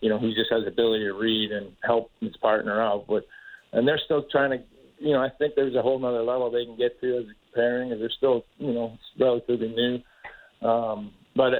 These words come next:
but I, again, I think it's just, listen, if you're committed to, to trying to do it the way that we wanna do it, and it might be a little different, um,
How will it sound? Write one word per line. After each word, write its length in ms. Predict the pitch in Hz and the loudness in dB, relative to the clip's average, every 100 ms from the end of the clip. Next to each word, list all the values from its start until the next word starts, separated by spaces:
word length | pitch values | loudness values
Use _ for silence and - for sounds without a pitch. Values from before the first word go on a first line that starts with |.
| 127 | 0
but 160 | 120 139 | 2 2
I, 100 | 139 139 | 0 -2
again, 300 | 143 143 147 | -2 0 0
I 80 | 135 - | -2 -4
think 220 | 143 131 | -4 -2
it's 180 | 131 - | -2 -2
just, 160 | 139 - _ 131 - - | -4 -6 _ -16 -14 -4
listen, 360 | 135 - 117 - - | -2 0 -4 -6 -10
if 100 | 120 | -2
you're 180 | 131 135 127 | 0 0 0
committed 340 | 139 143 139 - | 0 0 -2 -2
to, 320 | 135 123 120 | 0 0 -2
to 340 | - - - - | -6 -14 -20 -6
trying 240 | - 135 139 | 0 0 0
to 80 | 123 | 0
do 160 | 135 | 0
it 100 | 139 - | -2 -2
the 80 | 127 | 0
way 240 | 131 131 | 2 0
that 100 | 127 | -2
we 140 | 123 131 | -2 -2
wanna 280 | 127 127 | -2 -4
do 220 | 120 139 151 | 0 0 0
it, 100 | - | -4
and 120 | 123 | -10
it 60 | 123 | -4
might 220 | 127 127 | -4 0
be 80 | 131 | 0
a 40 | |
little 180 | 131 117 | 0 0
different, 400 | 135 135 139 - _ _ _ _ - | -2 -2 -6 -8 _ _ _ _ -10
um, 400 | 113 120 110 | -6 -6 -8